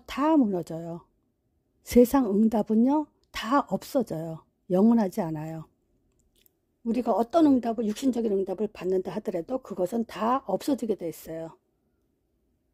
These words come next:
그런데 우리가 예수 이름으로 일어나는 영적인 사실,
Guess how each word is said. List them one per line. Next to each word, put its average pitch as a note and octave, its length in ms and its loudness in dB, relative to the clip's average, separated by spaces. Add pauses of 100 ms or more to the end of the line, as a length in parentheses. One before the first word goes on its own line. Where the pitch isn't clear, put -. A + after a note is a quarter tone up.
(1300)
그런데 A#3 520 2 (240)
우리가 F#3 360 -10
예수 G3 320 -2
이름으로 C4 600 2
일어나는 F#3+ 560 -2
영적인 A#3 760 -2
사실, E3 580 -8